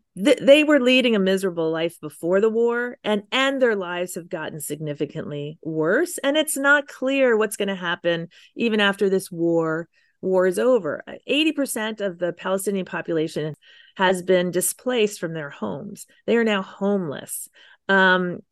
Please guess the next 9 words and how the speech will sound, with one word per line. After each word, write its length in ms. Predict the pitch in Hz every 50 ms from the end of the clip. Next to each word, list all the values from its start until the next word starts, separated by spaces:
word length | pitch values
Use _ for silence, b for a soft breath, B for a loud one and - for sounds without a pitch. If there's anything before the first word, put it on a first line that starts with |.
| _ - -
this 320 | - 190 214 311 359 -
is, 320 | 381 359 311 262 226 - 196
this 200 | 240 262 - -
is 320 | 285 285 294 277 254 240
a, 380 | 240 226 214 208 202 202 - 202
a 40 | 202
tragic 640 | - - - 214 190 190 208 214 214 220 208 208
situation, 920 | - - - 220 190 - - 196 180 175 170 190 202 - - 139 131 127 -
and, 360 | - 190 190 185 185 175 -